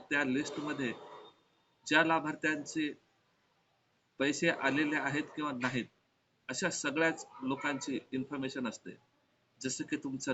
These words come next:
नाव, गाव, मोबाईल क्रमांक आहे का नाही, तुमचा पत्ता, तुमचा मोबाईल क्रमांक, आधार कार्ड, ह्या सगळ्या गोष्टी व्यवस्थित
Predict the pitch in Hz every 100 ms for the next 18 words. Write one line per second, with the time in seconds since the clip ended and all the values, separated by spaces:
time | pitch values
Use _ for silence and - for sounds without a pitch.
0 | 113 113 113 110 _ _ _ - - 117
1 | 113 127 - - _ _ - 113 117 127
2 | 120 - 113 120 120 107 107 104 - -
3 | - - - - - - - - 117 139
4 | 143 117 90 - - - - _ _ -
5 | - - - - - 123 123 127 - 131
6 | - 120 107 107 - _ - - - -
7 | - - _ _ _ _ - - - 123
8 | 127 135 123 127 135 135 123 123 120 107
9 | 104 104 - 117 117 - 131 131 - 113
10 | 107 - - - - - - - 160 185
11 | - 156 180 180 143 - - 117 - -
12 | - - - - - 127 135 151 -